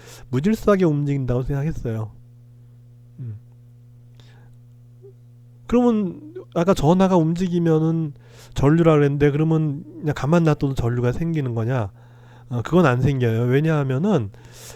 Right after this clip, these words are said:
예를 들어서 이, 이런 경우에 어떤 전하가 이쪽으로 움직이면은 다른 전하는 또 반대로 움직여요. 이렇게, 이런 식으로.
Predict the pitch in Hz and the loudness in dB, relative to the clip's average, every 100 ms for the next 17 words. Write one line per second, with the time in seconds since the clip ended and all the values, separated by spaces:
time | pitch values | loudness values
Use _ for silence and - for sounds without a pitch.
0 | - 175 196 175 165 147 151 143 160 165 | 0 4 4 6 6 6 4 4 2 2
1 | 165 151 131 123 117 117 160 127 104 - | 4 2 2 0 0 0 -2 -2 -6 -14
2 | - - - - 131 135 - 214 208 202 | -20 -20 -20 -2 0 0 4 6 6 2
3 | 190 151 160 165 170 165 160 160 156 185 | 2 4 4 4 4 4 4 2 0 2
4 | 190 208 - - - - - 165 160 - | 2 0 -6 -20 -20 -20 -10 -6 -4 4
5 | 196 190 180 165 151 147 139 131 190 214 | 6 8 6 4 0 -2 0 0 0 0
6 | 110 113 - - - - - 139 170 190 | -2 -10 -18 -20 -20 -20 -8 0 2 2
7 | 185 180 175 185 190 - 202 - - 156 | 2 2 2 2 0 0 0 0 -2 2
8 | 185 170 151 123 113 110 110 107 101 139 | 4 4 0 -4 -4 -4 -4 -8 -8 -4
9 | 120 107 104 101 | -4 -4 -8 -10